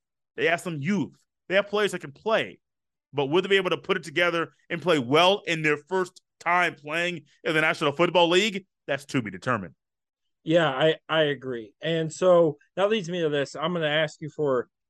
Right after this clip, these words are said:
Speaker 2: a score prediction. I'm gonna do mine first. I'm a little more,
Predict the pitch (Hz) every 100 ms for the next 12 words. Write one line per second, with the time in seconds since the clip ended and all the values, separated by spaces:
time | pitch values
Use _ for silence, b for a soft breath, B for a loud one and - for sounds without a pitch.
0 | _ 135 - 185 190 160 151 139 131 143
1 | 151 208 202 170 180 165 160 143 - 143
2 | 139 - - _ _ _ _ _ _ _
3 | _ _ _ _ _ _ _ _ _ _
4 | - 165 208 233 233 220 208 196 185 180
5 | 175 165 156